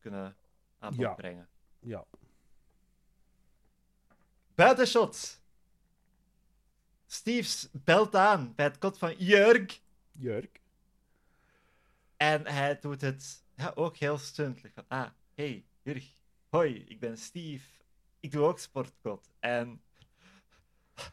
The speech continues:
Speaker 1: wat blijkt, we hebben hetzelfde deze onderwerp gekozen. En ik zou dat eigenlijk heel, heel, heel graag doen.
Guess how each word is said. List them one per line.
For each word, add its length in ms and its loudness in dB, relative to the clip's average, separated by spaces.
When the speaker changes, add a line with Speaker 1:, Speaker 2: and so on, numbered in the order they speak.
Speaker 1:
wat 240 4
blijkt, 540 4
we 140 -20
hebben 180 -2
hetzelfde 340 -4
deze 360 -2
onderwerp 400 -4
gekozen. 720 -4
En 600 -2
ik 60 -20
zou 180 0
dat 100 -4
eigenlijk 400 -4
heel, 140 -2
heel, 220 0
heel 600 0
graag 360 -4
doen. 440 -4